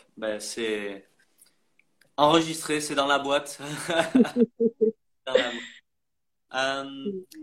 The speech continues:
Speaker 1: j'ai quelques questions à, à te poser, que j'aime bien poser,
Speaker 2: Hmm.
Speaker 1: euh, aux invités. Alors, la première, c'est, euh, quel était ton dessin animé préféré,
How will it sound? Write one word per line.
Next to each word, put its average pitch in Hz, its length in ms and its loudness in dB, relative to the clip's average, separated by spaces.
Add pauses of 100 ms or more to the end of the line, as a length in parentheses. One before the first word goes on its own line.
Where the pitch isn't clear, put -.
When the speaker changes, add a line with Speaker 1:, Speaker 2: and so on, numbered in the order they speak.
(100)
Speaker 1:
j'ai 185 120 -8
quelques 226 320 -8
questions 240 400 -6
à, 202 300 -2
à 147 80 -2
te 160 120 -10
poser, 156 520 -10
que 139 120 -18
j'aime 139 180 -10
bien 180 140 -6
poser, 160 400 0
Speaker 2:
Hmm. 143 40 -2
Speaker 1:
euh, 131 80 -4 (320)
aux 165 60 -4
invités. 156 520 -14 (360)
Alors, 143 140 4
la 165 80 6
première, 202 540 -6
c'est, 170 360 -8
euh, 143 140 -8
quel 202 180 -8
était 220 320 -8
ton 165 140 -8
dessin 156 320 -6
animé 165 280 -6
préféré, 151 760 -6